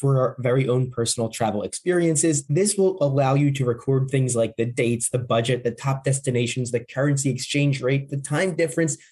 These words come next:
It has a fillable calendar, and it provides you the ability to write out your entire itinerary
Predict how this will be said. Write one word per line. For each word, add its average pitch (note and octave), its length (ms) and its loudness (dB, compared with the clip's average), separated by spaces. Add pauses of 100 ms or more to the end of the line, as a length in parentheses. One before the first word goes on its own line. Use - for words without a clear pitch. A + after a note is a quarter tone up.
(100)
It G#3 140 2
has F#3+ 160 2
a C#3 100 2
fillable D3 440 0
calendar, F3 480 0
and D3 220 0
it D3 180 0
provides D3 360 0
you D3+ 80 2
the C#3+ 120 2
ability B2 340 0
to A#2+ 100 2
write A#2+ 220 0
out B2+ 200 0
your B2 120 2
entire C3 540 -2
itinerary B2+ 720 -2